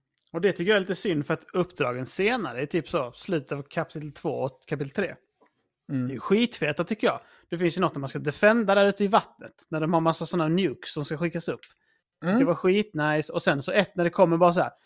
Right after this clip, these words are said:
Speaker 1: nu kommer det fem såna jävla gunships, typ, som är
Speaker 2: Ja.
Speaker 1: skitstora, och så kommer bara upp så, mm, upp i luften och bara maxa sönder.
Speaker 2: <laughs>
Speaker 1: Det är skitnice
Speaker 2: Ja.
Speaker 1: ju. Mer sånt.
Speaker 2: Ja, men det, det är roligt att skjuta ner de här gunshipsen, tycker jag också. Och det här när man skulle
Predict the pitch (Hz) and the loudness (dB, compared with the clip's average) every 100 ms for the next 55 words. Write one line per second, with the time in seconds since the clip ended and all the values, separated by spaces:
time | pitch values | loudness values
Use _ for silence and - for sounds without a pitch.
0 | _ _ _ 135 127 190 180 185 - 220 | _ _ _ -8 2 4 6 4 4 4
1 | 170 175 196 180 190 180 170 226 143 117 | 4 0 0 2 4 4 6 6 6 0
2 | - - - 156 - - - 170 175 156 | -8 -10 -14 -18 -20 -14 -6 -4 -2 -2
3 | 156 214 220 226 - 135 117 127 - 156 | -4 0 0 -2 -4 -4 -4 -6 -6 0
4 | 185 208 214 - 233 - 269 262 254 254 | 0 0 -4 -4 -14 -10 -8 -6 -4 -4
5 | 240 214 226 202 - 185 196 202 220 - | -4 -2 0 0 0 0 2 4 2 0
6 | 214 165 156 170 147 - 151 - _ - | -2 0 0 0 -6 -8 -12 -14 _ -4
7 | 160 208 208 233 285 - - 139 196 113 | 2 4 4 2 2 0 -4 -6 -6 -10
8 | - _ 185 233 180 - 160 - 160 185 | -20 _ -2 0 0 -2 -6 -6 -2 2
9 | 202 202 180 202 233 170 - 214 240 185 | 2 2 4 6 4 2 0 2 2 4
10 | 165 156 139 110 - 113 - 139 151 160 | 2 2 0 -2 -6 -8 -6 -6 -4 -4
11 | 131 - 107 - _ 165 170 196 170 160 | -6 -6 -10 -12 _ 0 4 6 6 2
12 | - 165 | 0 0